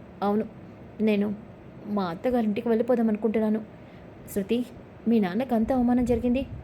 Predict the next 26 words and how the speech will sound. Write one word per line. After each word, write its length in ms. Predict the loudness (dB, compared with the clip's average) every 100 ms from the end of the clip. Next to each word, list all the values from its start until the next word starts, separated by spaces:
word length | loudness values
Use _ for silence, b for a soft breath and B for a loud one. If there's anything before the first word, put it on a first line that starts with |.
| -14 -10 -8 -6 -8 -2 2
ఎందుకు 240 | 4 4
జరిగింది 420 | 4 4 4 2 0 -6 -14 -8 -4 -2
చెప్పండి. 360 | 0 4 4 2 -8 -12 -10 -6 0
ఎందుకు 240 | 0 2
జరిగిందో, 360 | 2 2 2 2
ఏం 220 | 2 2
జరిగిందో 340 | 2 2 2 2
మీరు 240 | 2 0
చెప్తే 220 | -2 0
కదా 180 | 2 4
నాకు 220 | 4 2
అర్థమయ్యేది. 580 | 2 4 6 4 2 -2 B B B B -2
మీరు 160 | 2 2
ఒక్క 180 | 2 2
మాట 220 | 4 4
కూడా 180 | 4 2
చెప్పరు. 340 | 2 2 0 -2 -16 -16 -8 -2
కానీ 240 | 2 2
అక్కడ 200 | 4 6
ఏం 100 | 6
జరిగిందో 340 | 4 4 4 4
నాకంతా 420 | 2 2 4 6
తెలుసు. 320 | 4 2 -2 -6 B B B B -4
డాడీ 340 | 0 2 2 0 -4 -4 2
మీనా 260 | 2 2
గురించి 420 | 0 2 2 0